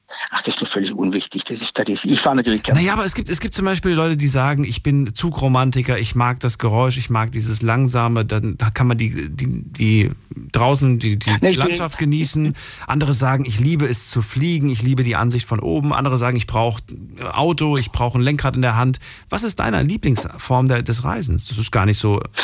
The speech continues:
Speaker 1: Ja, schon, äh, schon, schon kann man, ja, kann man schon sagen. Gut, ich fahr,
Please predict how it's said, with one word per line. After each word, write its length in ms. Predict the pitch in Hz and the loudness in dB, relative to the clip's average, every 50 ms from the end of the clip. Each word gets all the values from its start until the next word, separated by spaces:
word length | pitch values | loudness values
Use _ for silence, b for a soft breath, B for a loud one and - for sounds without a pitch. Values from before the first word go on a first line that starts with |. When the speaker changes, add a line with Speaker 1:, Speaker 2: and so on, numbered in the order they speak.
| B B B | B B B
Speaker 1:
Ja, 140 | - 196 180 | 0 0 2
schon, 220 | 151 165 160 160 | 2 2 2 2
äh, 240 | 156 147 135 135 139 - | 2 2 0 -2 -4 -6
schon, 400 | - - - 175 180 175 170 165 | -6 -4 -2 -2 0 0 0 -2
schon 240 | - 202 185 165 | -2 -2 -2 -2
kann 120 | 143 165 160 | -2 -2 -2
man, 120 | 123 - - | -2 -4 -4
ja, 200 | - 101 92 101 | -4 -4 -4 -4
kann 120 | - - | -4 -4
man 100 | 98 95 | -4 -6
schon 180 | - - 101 - | -6 -6 -8 -8
sagen. 300 | - - - 90 - - - | -8 -8 -6 -6 -6 -8 -6
Gut, 200 | - 110 110 - | -6 -6 -2 -2
ich 100 | 98 - | -2 0
fahr, 200 | - 87 - | 0 -2 -2